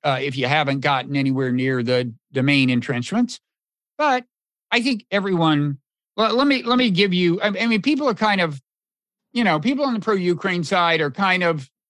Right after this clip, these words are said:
uh, you know, saying, Look, these things always are tough. And, and that's true. That's all true. But I, but I, I wanna play something Michael Kaufman, you know, one of the most revered, uh, analysts, and he is very good,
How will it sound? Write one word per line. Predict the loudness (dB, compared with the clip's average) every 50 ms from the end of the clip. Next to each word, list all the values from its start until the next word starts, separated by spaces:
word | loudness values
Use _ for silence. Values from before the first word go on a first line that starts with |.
| _ _ _ _ _ _ _ _ _ -2
uh, | 0 2 2 2 2 2 2 2 2 0 0 -4 -8 _ _ _ _
you | -2 0
know, | 0 0 0
saying, | 0 -2 -2 -2 0
Look, | 0 2 2 2 0 0 -4 _ _ _ _ _ _ _ _ _ _ _ _ _ _ _ _ _ _ -4
these | -4 -2 0
things | 0 -2 0 2
always | 2 2 2 2 0 0 0 -2
are | -4
tough. | -2 -2 -2 -2 0 0
And, | -2 -4 -2 -2
and | 0 0
that's | 0 0 -2 -4
true. | -6 -4 -4 -2 -2 -2
That's | -2 -2 -2 -2 0 0
all | 0 0 -2
true. | 0 0 2 2 2
But | 2 2 2 2
I, | 0 0
but | 0 0 0 0 0 -2 -8 _ _ _ _ _ _ _ _ _ _
I, | -4 -2
I | 0 0 0
wanna | 2 2 0 0
play | 0 0 0 0
something | 0 0 -2 -2 -2 -2 -2 0
Michael | 0 0 0 0 0 -2 -4 -4
Kaufman, | -2 0 0 0 0 0 -4 -6 -6 -4 -2
you | 0 0
know, | 0 0
one | 2 0 0
of | 0
the | 0
most | 0 0 -2 -2 -2
revered, | -4 -2 0 2 2 2 2 2 2 0 0 -2 -4 -6 -4 -2
uh, | 0 2 2 2 2 2 0 -2 -6 -14 _ _ _ _ _ _ _ 0
analysts, | 0 2 2 2 0 0 -2 -4 -4
and | 0 0
he | 2 2 2
is | 0 0 -2
very | -2 -2 0 0 0
good, | 0 2 2 2 0 0 -2 -4 -8 -12